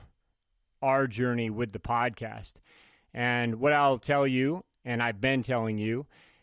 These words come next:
is that we would have our twenty twenty-one programs coming out,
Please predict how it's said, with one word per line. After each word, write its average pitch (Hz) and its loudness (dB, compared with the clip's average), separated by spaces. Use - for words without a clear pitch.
is 131 -2
that 127 0
we 139 2
would 131 2
have 127 2
our 123 0
twenty 139 -4
twenty-one 127 0
programs 120 -2
coming 107 -6
out, 123 -2